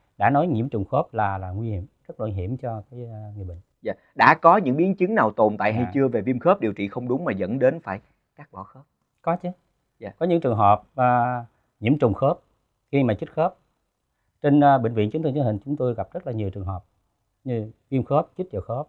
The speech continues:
Speaker 1: và sau đó nhiễm trùng khớp. Chúng ta đã biết là khi mà nhiễm trùng khớp á là điều trị rất là tốn kém và, và khó loại bỏ được di trùng.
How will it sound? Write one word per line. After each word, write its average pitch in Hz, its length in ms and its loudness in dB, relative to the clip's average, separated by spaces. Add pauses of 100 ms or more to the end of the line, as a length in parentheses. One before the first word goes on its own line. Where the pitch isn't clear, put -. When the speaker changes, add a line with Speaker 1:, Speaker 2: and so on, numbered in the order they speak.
(140)
Speaker 1:
và 101 220 -4
sau 123 180 -4
đó 135 100 -4
nhiễm 123 240 -4
trùng 101 160 -6
khớp. 139 240 -6 (320)
Chúng 160 100 -6
ta 139 120 2
đã 135 100 2
biết 160 220 -2
là 110 180 2
khi 143 140 2
mà 135 120 2
nhiễm 104 180 -2
trùng 113 160 -8
khớp 170 320 -2
á 202 60 -4
là 101 360 -4 (300)
điều 107 160 -2
trị 98 180 -2
rất 151 160 -4
là 107 60 -4
tốn 127 220 -10
kém 151 280 -6
và, 104 320 -6 (340)
và 98 100 -6
khó 185 480 0 (600)
loại 113 180 6
bỏ 104 240 4
được 117 180 -4
di 127 160 -4
trùng. 101 260 -6